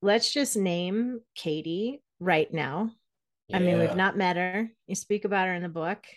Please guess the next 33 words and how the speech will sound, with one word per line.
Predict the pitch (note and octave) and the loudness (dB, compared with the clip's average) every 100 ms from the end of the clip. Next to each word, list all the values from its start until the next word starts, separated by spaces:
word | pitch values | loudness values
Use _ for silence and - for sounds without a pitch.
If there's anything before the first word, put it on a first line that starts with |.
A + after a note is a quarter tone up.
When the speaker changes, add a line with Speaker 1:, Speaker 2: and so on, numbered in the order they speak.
| - _ - | -20 _ -2
Speaker 1:
You | B3+ C4 | 2 2
talked | A3+ B3+ B3+ | 4 0 0
about | A3+ A3 | 2 2
it | A3 | 2
the | G#3+ | 0
last | G#3 A3+ - | 0 -2 -2
time | A#3 G3 | -2 -2
we | G3 | -2
were | F#3 | -4
together, | F#3+ G#3 A#3+ A3 G3 | -4 -2 0 0 -2
that | F3 E3+ E3+ - _ _ | 0 -2 -2 -8 _ _
she | - - A3 | -8 0 0
had | F#3 G#3+ | 2 -2
talked | G#3 G#3 G#3 - | 0 0 0 0
to | G#3+ | 2
you | G3 | 4
about | F3+ F#3 F3+ F#3 F3 - | 2 -2 -2 -2 -4 -6
therapy, | A3+ - D#4 F#4 - E3+ G#3 - _ | -4 2 2 2 0 -4 -4 -8 _
and | A3+ A3 G3+ F#3+ F#3+ F#3+ F#3+ _ _ _ | 2 4 2 -2 -2 -4 -8 _ _ _
you | A3+ G#3+ | 0 2
were | G3+ | 2
like, | F#3 F3+ F3 - | 2 0 -2 4
"Okay," | G#3 A3 F3 D3 F#3 - _ | 4 4 0 2 2 0 _
probably | - C4+ D4+ C4+ | 2 4 6 6
mostly | A#3 G3+ G3+ - F#3+ | 6 6 2 2 0
going | F3+ F3 F#3 G#3 | 2 -2 0 -2
because | G#3 F#3 - - F#3+ F#3 E3 F3+ A3 - _ _ _ _ - | -2 -6 -6 -4 4 4 4 2 -2 -6 _ _ _ _ -4
your | G3+ F3 | -2 0
girlfriend | E3+ E3 E3+ E3 | 0 0 0 -2
wanted | D3+ D3+ D3+ | -2 -4 -4
you | C#3 | -6
to | - D#3+ | -6 -6
go | F#2 C3 | -4 -2